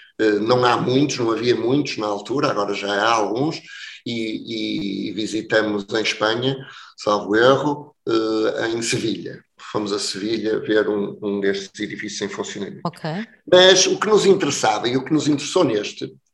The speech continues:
Speaker 1: e nós
Speaker 2: Uhum.
Speaker 1: neste, visitamos estes três ins-, institutos, o que nos interessava era, eh, não, eh, ver edifícios de arquitetura, eh, que nos interessasse e que estivessem neste ramo,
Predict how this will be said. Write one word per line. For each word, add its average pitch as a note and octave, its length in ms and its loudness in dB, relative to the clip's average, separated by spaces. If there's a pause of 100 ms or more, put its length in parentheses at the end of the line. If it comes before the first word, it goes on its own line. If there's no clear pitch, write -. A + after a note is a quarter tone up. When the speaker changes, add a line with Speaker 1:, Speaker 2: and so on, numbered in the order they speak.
Speaker 1:
e A2+ 80 -4
nós D3 320 4
Speaker 2:
Uhum. A#3+ 140 -6
Speaker 1:
neste, D3+ 400 -2
visitamos D3 600 2
estes C3+ 340 -2
três B2+ 220 -2
ins-, - 400 -6
institutos, G#2+ 760 -6 (680)
o C3 100 -2
que C#3 120 -2
nos D#3 180 6
interessava E3+ 880 2 (260)
era, E3+ 260 6
eh, D3+ 680 4
não, D3+ 600 2 (360)
eh, A2+ 920 0 (120)
ver C3+ 220 6
edifícios C3 960 0 (460)
de C3+ 160 6
arquitetura, C3+ 1300 2 (200)
eh, A2 200 0
que B2 120 -4
nos B2+ 180 0
interessasse A#2+ 680 -2
e G#2+ 60 -6
que - 80 -6
estivessem A#2 440 0
neste A#2+ 240 -2
ramo, D#3 380 4